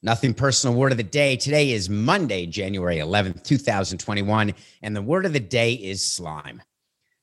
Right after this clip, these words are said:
I hope you were all watching the C B S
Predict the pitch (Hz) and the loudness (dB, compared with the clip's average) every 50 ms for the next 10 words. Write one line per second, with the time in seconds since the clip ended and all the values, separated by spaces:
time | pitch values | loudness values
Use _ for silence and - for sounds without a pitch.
0 | _ _ - 98 101 110 127 123 - - 117 107 110 113 117 117 120 117 113 104 | _ _ -8 -4 0 2 2 2 2 0 -2 0 2 4 4 4 4 4 2 2
1 | 104 113 120 123 120 - - 123 104 104 95 80 - _ _ - 87 - - - | 0 0 0 0 0 -2 -4 -4 -4 -6 -6 -8 -12 _ _ -8 -6 -4 -4 -4
2 | 123 113 104 113 110 113 113 107 - - - - - - | -4 -2 -2 2 2 4 4 2 2 -2 -4 -6 -8 -10